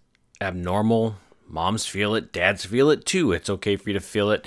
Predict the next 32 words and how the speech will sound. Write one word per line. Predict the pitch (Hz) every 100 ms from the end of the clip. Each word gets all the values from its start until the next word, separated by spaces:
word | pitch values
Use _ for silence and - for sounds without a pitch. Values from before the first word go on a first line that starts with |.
| - - - _ -
Just | 98 -
letting | 110 110
you |
know | 107 104
that | 101
we're | 95
checking | 113 101 107
in | 101
on | 98 92
you | 95 95 90 -
and | 95 92 90
that | 90 -
there's, | 98 92 87 82 85
uh, | 85 80
there's | - 85 80
people | - 95 92
that | 90 85
care | - 87
about | 82 82
dad | - 80 76
too, | - 82 69 -
right? | 82 110 - _ _ _ _ _ _ _ -
One | 208
of | 226
the | 185
things | 156 131
I've | 123
been | 107 101
thinking | 117 104 98
about | 90 87 82 82 _ -
is | 95 95 95 87 - - - _ _ _ _ _ _ _
change. | - - 107 82 76 64 - -